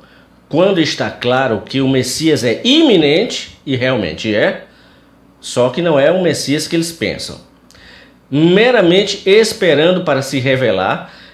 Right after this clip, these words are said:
precisamos preparar nossos corações, realizando atos que fortaleçam nossa crença. Ao preparar uma coroa real,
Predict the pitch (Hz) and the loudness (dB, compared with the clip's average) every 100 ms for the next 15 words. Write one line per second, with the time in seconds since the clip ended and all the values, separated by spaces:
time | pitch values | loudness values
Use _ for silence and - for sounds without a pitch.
0 | _ _ 156 196 190 151 175 180 175 - | _ _ 0 0 0 -2 0 0 0 -6
1 | - 196 226 233 214 175 117 90 90 - | -6 0 0 0 0 0 0 -4 -8 -20
2 | - - 139 165 175 185 233 - 185 - | -20 -6 2 4 6 6 4 -2 -4 -4
3 | 175 190 175 - - 120 90 76 - - | 2 4 4 0 -4 -4 -4 -8 -14 -18
4 | - - - 147 170 170 131 165 170 165 | -20 -16 -2 0 2 2 0 0 0 -4
5 | 135 143 170 175 - 156 - - 160 156 | 0 2 2 -2 -8 -6 -6 -2 -2 0
6 | 131 110 127 180 190 180 131 139 180 208 | 0 0 0 0 0 -2 0 0 0 -2
7 | - 156 180 180 123 101 90 - - _ | -6 -2 0 0 -2 -6 -6 -8 -20 _
8 | - - 123 143 175 175 240 240 202 190 | -20 -18 -4 0 0 0 -2 0 0 2
9 | 185 180 185 185 196 214 147 131 107 101 | 2 0 0 2 4 4 2 0 0 -2
10 | 107 160 277 | 0 0 -2